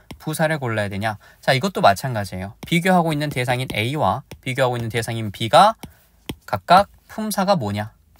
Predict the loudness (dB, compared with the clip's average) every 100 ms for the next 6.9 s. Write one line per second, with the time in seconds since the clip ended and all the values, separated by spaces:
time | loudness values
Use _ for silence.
0 | -12 -2 0 2 4 4 4 -4 _ -4
1 | -2 2 2 2 -2 -4 -2 2 2 2
2 | -4 -6 -4 0 2 2 -2 -10 _ _
3 | 2 4 4 2 2 2 0 -2 -2 0
4 | 0 -2 0 2 4 2 -2 -4 -4 -4
5 | -4 -6 -8 -8 -6 -6 -2 -2 -2 -4
6 | -4 -6 -6 -8 -8 -2 0 0